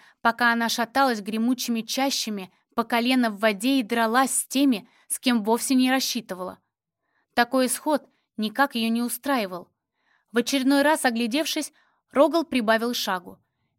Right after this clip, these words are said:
Видно, места стали совсем уж знакомыми. Только по-прежнему вправо и влево от невиданной среди кочек тропы далеко простиралась вязкая топь. Но едва уловимо повеяло в воздухе свежестью, будто кто-то приоткрыл дверь с улицы в душную горницу.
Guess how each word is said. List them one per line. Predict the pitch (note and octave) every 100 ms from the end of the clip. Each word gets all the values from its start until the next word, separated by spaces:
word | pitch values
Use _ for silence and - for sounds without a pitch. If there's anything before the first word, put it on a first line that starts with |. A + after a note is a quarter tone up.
| -
Видно, | A#3 A3
места | A#3 A#3 - C#4+
стали | C4+ A#3 G#3+
совсем | G#3+ A#3 - C4+ B3
уж | G#3
знакомыми. | A3+ A#3+ C4 G#3 F3+ F3 - _ _ _ _
Только | A#3+ A3
по-прежнему | A3 A3 B3 C4+ B3 A3+ G#3+
вправо | - - A3 B3+ A3
и | G#3 A3+
влево | G3+ G3+ B3+ B3 A#3 -
от | - G#3+
невиданной | A3+ A3 B3 A3+ A3
среди | G#3 A3+ G#3 G3
кочек | A3+ B3 B3 A3 -
тропы | G#3+ G3 B3 C4 - _ _
далеко | G#3 A3+ A3+ C#4 D4
простиралась | C#4 C4 - A3+ A#3+ B3 -
вязкая | G#3+ A3 - - A3
топь. | A3 F#3+ E3+ _ _ _ _ _ _ _ _
Но | B3
едва | B3+ B3 D4+
уловимо | D4 C4 B3+ D#4 C4+ A3
повеяло | A3+ G#3+ C4+ C#4+ A#3
в | G#3
воздухе | B3 C4 A3+ - G#3+
свежестью, | - A#3+ C#4 C#4+ - D4 C#4+ _ _ -
будто | A#3+ B3+
кто-то | B3+ - C4+ B3+
приоткрыл | A#3 A#3 A3+ A#3+ A#3
дверь | G3 A#3 A#3
с | - A#3+
улицы | A#3 B3+ - A3+
в |
душную | G3+ G#3 - A3+ G#3+
горницу. | G#3 G3 F#3+ F3+ - G3+